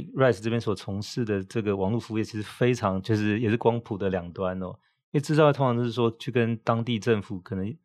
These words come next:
呃，比如在他某一个特定的工业园区里面去租一块地，然后自己就是开始盖厂房、进设备、招工人、生产完出口。但其实跟当地的这个某种就是他的生活形态或者消费是比较无关的，因为通常来讲你只是去，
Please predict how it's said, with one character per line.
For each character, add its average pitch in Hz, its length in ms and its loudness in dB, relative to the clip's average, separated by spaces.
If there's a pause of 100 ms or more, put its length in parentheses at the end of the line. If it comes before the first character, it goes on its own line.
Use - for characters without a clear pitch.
呃， 110 120 0
比 110 120 -2
如 110 40 -2
在 123 140 2
他 117 160 2
某 98 180 0
一 104 60 -2
个 104 80 2
特 120 180 0
定 113 160 0
的 101 180 0
工 113 200 0
业 110 80 4
园 98 160 0
区 104 160 -6
里 92 80 -6
面 101 220 -4
去 104 440 -6 (140)
租 123 160 0
一 113 60 2
块 117 180 2
地， 104 400 -6 (380)
然 110 120 2
后 - 0 -
自 127 160 -4
己 104 160 -4
就 110 140 -2
是 110 160 -4
开 113 180 0
始 104 140 -2
盖 - 180 2
厂 95 220 -6
房、 95 260 -2
进 113 220 -2
设 110 180 2
备、 101 300 2
招 107 180 0
工 107 240 -2
人、 92 240 -2 (320)
生 120 200 0
产 104 140 2
完 95 260 0
出 117 200 -8
口。 92 240 -2 (300)
但 175 160 2
其 - 80 -4
实 147 80 0
跟 156 160 2
当 156 240 4
地 147 160 2
的 110 80 4
这 123 80 2
个 117 100 4 (120)
某 107 260 2
种 123 160 4
就 117 140 0
是 120 80 2
他 127 100 4
的 120 80 4
生 123 260 -2
活 110 140 2
形 95 320 -6
态 110 160 0
或 110 100 0
者 95 80 0
消 104 240 0
费 107 160 -2
是 95 120 -6
比 95 100 -8
较 107 140 2
无 92 160 -4
关 95 280 0
的， 90 120 -8
因 107 60 -6
为 117 60 0
通 135 160 -2
常 120 140 4
来 101 140 4
讲 98 120 2
你 95 120 -2
只 98 180 -6
是 98 60 -10
去， 113 340 -4